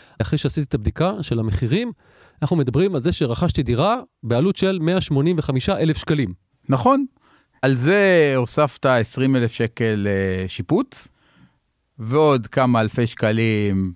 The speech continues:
Speaker 2: לעורך דין, וכן הלאה. אנחנו סיימנו עם, אה, עם, אה, עלות של, אה, מאתיים ועשרה אלף שקלים אז.
Speaker 1: אנחנו מדברים על מאתיים ועשרה אלף שקלים, ושאני מזכיר שלי היה משהו כמו עשרים אלף שקלים, שזה אומר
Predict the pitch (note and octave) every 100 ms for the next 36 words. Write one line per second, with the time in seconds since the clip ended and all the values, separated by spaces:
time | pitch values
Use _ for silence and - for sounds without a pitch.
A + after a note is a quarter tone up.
0 | - F#2+ G#2 G2+ F#2 D2+ C2+ D#2 F#2+ A2+
1 | - F3+ A#3+ A#3+ A3 F#3 D#3+ C3+ B2 A2+
2 | A2+ B2 - D3+ G3+ A3+ G#3+ F3 - C#3
3 | C#3+ C#3+ F3 F3 D#3+ C#3 B2 A#2 A2 A2
4 | A2+ A2 G#2+ G#2+ G#2+ G#2 A2 B2+ C#3 -
5 | C3 B2 A2 A2 G#2+ G#2 G2+ - - -
6 | _ _ C#3 C#3 G#3 G3+ F3 D3 - A#2+
7 | A#2+ A2 - - A2 A#2+ B2 A#2 _ _
8 | _ G2+ A2 F3+ F3+ - _ - C3+ C3
9 | D#3 B2+ E3 D#3+ C#3 - D3 D3+ - C3
10 | A3 A3 C#3+ A#2+ A#2+ - E3+ D3 C#3+ D3+
11 | D3+ C#3+ C#3+ C#3 C#3 G#2 - G#3 G3+ B2
12 | - A#2 C3 A3+ - G#2 G#2+ C3